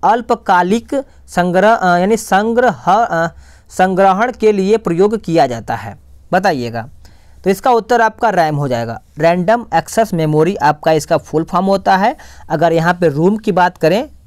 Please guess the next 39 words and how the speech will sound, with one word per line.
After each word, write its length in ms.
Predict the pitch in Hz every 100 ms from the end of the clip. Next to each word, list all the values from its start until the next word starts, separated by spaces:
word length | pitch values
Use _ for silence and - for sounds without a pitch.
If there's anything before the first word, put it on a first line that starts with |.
| -
तो 140 | 170
रोम 280 | 151 160 226
का 120 | 226
क्या 180 | 202 254
हो 80 | 262
जाएगा? 380 | 156 127 123 113 -
रीड 360 | 151 175 233 220 - -
ओनली 540 | 156 160 156 175 254 - - 147
मेमोरी 400 | 151 139 147 190
हो 160 | 151
जाएगा। 440 | 117 104 113 143 - - - _ - - 151
नेक्स्ट 280 | 190 190
क्वेश्चन, 360 | - 120 - 101 - - - - - -
निम्न 280 | 190 269 254
में 100 | 233
से 180 | - 247
किस 280 | - 285
अंग 380 | - - 208 233
में 280 | 220 196 220 160
रक्त 600 | 151 233 - 247 254 -
शुद्ध 280 | - 226 160
होता 320 | 131 - 113
है, 220 | 107 98 - -
बताइए? 420 | 165 185 139 113 - - - - - - -
तो 60 | 170
इसका 200 | 165 214
उत्तर 280 | 208 196 214
आपका 240 | 208 208
देखिए 280 | 190 190 208
हो 120 | 190
जाएगा 300 | 196 190 196 170
इंसुलिन, 580 | 165 - 226 165 127 - -
डी 220 | 143 185 214
आपका 320 | 156 - 160
यहाँ 160 | 160
पे 120 | 165 147
उत्तर 260 | - 180
हो 140 | 123 110
जाएगा। 400 | 113 104 104